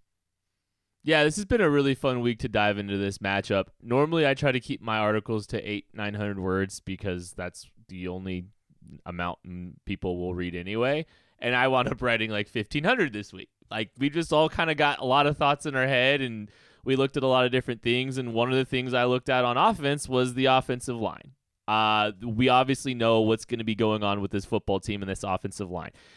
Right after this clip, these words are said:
They are gonna be without Eric Fisher. Mike Remmer is very likely to start over at left tackle. Um, you're gonna have, um,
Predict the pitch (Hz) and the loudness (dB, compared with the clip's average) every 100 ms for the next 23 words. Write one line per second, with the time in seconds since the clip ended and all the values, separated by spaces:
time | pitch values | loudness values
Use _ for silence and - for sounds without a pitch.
0 | - _ - 107 104 101 104 95 104 104 | -20 _ 0 2 2 0 -2 -2 -2 -2
1 | 95 104 98 104 110 120 107 - 135 123 | -2 -2 0 2 0 0 -6 -2 0 0
2 | 131 110 107 104 117 117 113 107 110 104 | -2 -2 -2 0 0 0 -2 0 2 2
3 | 104 104 113 104 - 107 101 101 98 98 | 0 -2 -4 -4 -4 -2 0 0 0 -2
4 | 92 90 - 110 104 - 101 - - - | -4 -8 -4 -2 0 0 -2 -2 -12 -20
5 | - 101 101 95 92 - 101 98 101 98 | -6 -2 0 0 -4 -6 -6 -2 -2 -2
6 | 92 95 95 95 90 - _ _ - 98 | -2 0 0 -2 -4 -16 _ _ -8 -2
7 | 95 90 87 87 | 0 0 -4 -8